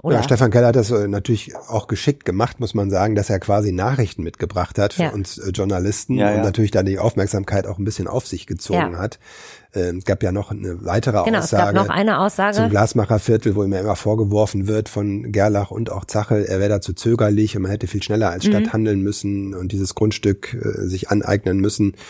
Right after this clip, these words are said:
Speaker 2: wo ja, ähm, ja, wie viele Wohnungen sind da möglich?
Speaker 3: Fünfzehnhundert.
Speaker 2: Fünfzehnhundert, also, äh, große Bedeutung für die Stadt. Aber hat gestern eben, ähm,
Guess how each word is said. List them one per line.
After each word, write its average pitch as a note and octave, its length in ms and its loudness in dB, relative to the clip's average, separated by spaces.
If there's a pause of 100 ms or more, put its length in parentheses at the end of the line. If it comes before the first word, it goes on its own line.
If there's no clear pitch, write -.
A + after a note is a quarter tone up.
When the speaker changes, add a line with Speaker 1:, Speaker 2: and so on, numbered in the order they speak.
(320)
Speaker 2:
wo - 100 2
ja, F#2 320 4
ähm, F2+ 480 -4 (160)
ja, F2 240 -6 (420)
wie G#2 280 2
viele G2+ 160 4
Wohnungen G#2 200 4
sind G2+ 200 2
da G2+ 240 4
möglich? G2+ 300 -2
Speaker 3:
Fünfzehnhundert. A2+ 640 2
Speaker 2:
Fünfzehnhundert, G#2 720 2
also, F#2 200 -2
äh, F#2 100 -4 (540)
große A2 240 0
Bedeutung G2 380 2
für F#2 80 -6
die F#2 80 -2
Stadt. - 280 0 (440)
Aber G2 160 4
hat F#2+ 120 2
gestern F#2+ 500 2
eben, F#2 460 -2
ähm, F2+ 360 -2